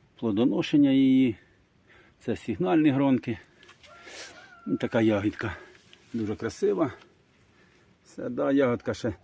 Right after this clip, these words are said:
невелика в розмірі, там, е, деякі окремі є до, до чотирьох сантиметрів, а так вона ще, ну, кват-, ну, це зрозуміло, так як це перше, е, плодоношення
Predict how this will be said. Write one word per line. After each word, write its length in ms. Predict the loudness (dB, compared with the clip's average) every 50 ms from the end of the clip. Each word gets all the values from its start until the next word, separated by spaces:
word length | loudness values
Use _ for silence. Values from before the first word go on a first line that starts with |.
| _ -20 -20 _ _ -2
невелика 520 | 0 2 4 6 4 4 2 0 -2 -2
в 60 | 0 2
розмірі, 420 | 2 0 2 0 0 0 0 0
там, 280 | 0 0 0 0 0 -2 -8 _ _ _ _ _ _ _ _ _
е, 380 | -10 -8 -6 -4 -4 -4 -6 -6 -2
деякі 520 | 2 4 6 6 4 2 0 0 0 0
окремі 460 | 0 -2 -2 0 0 0 2 2 2
є 160 | 4 2 2 2
до, 240 | 2 0 0 0
до 140 | -2 -2 -4
чотирьох 380 | -4 -4 -4 0 0 0 0 0
сантиметрів, 680 | -2 -6 -6 -4 -4 -4 -4 -4 -4 -4 -4 -6 -6 -8 _ _ _ _ _
а 100 | -12 -8
так 180 | -4 -4 -4 -4
вона 260 | -4 -4 -6 -6 -6
ще, 200 | -8 -10 -12 -12 -14 _ _ _ _ _ _ _ _ _ -12
ну, 80 | -10
кват-, 200 | -6 -6 -6 -4 -2
ну, 240 | -2 -2 -2 -2 -4 -8 -20 -20 -20 -20 -20 _
це 140 | -8 -4 -4
зрозуміло, 640 | -2 0 0 2 2 2 2 2 2 2 0 0 -2 -6 -14 -20 -20 _ _ _ _ _
так 140 | -2 0 2
як 120 | 2 0
це 220 | -2 -4 -6 -6 -6 -10 _ _ _ _ _ _ _ _ _
перше, 260 | 0 0 0 2 0
е, 400 | 0 -2 -2 -2 -4 -2 -2 -2
плодоношення 880 | -4 -2 -2 -2 -2 -2 -2 -2 -4 -6 -8 -8 -8 -8 -8 -8 -10